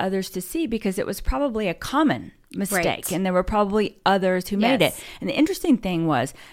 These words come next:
Speaker 1: there's no shame in that because it's part of the learning process,
Speaker 2: Right.
Speaker 1: right? Learning, failure, and making mistakes are part of the learning process.
Speaker 2: Right.
Speaker 1: And the belief that,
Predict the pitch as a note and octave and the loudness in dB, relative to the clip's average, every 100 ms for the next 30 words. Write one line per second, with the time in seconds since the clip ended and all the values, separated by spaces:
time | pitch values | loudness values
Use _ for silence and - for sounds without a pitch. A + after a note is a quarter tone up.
0 | - A#3+ D#4 D#4+ A#3+ E3+ - G#3 C4+ C4 | 2 4 4 4 4 2 0 2 4 2
1 | C3 A2+ G#2+ G#2+ B2 A3+ A3 A3+ A#3 - | 2 -4 -6 -6 -4 -4 -2 2 0 0
2 | - A#3 A3+ G#3+ A3 G#3 G3+ G#3 G#3 - | -4 -2 -2 -2 -2 0 0 0 0 0
3 | G4+ - - F3+ E3 - - - - F#3 | -2 -2 0 0 0 -6 -14 -16 0 4
4 | G3 - G3 G3+ A#3+ B3+ E3+ D#3+ B3 - | 4 2 0 2 2 2 2 0 -4 -6
5 | - _ - A3+ G#3+ A#3 A#3+ A#3 G#3+ C#4 | -18 _ -4 2 4 4 2 2 0 -2
6 | D4 - - - G3 G3 G#3 A3 G3 F3 | -6 -14 -10 0 4 4 2 -2 -2 -2
7 | E3+ - - A#3+ G#3 B2 - - - - | -4 -8 -4 -2 0 -2 -6 -12 -14 -16
8 | - - F#3 - G#3+ G#3+ F#3 F3 E3+ E3 | -10 -4 0 2 4 4 2 0 0 0
9 | D#3 D#3 - - - - - F3+ F3 - | -2 0 0 0 -2 -8 -4 -2 -2 -4
10 | - - _ G3 G3 F3+ G3 G3+ A3+ B3+ | -12 -14 _ 4 4 4 2 0 0 0
11 | B3+ - G3+ F3 E3+ - - | -2 0 2 4 2 0 -6